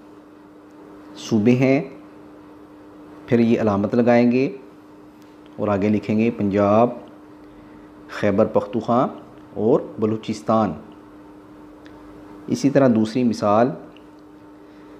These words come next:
सियालकोट की मशहूर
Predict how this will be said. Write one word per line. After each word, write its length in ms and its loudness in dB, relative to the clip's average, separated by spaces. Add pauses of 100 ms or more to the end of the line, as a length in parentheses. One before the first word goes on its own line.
(260)
सियालकोट 840 2
की 360 -4 (240)
मशहूर 720 0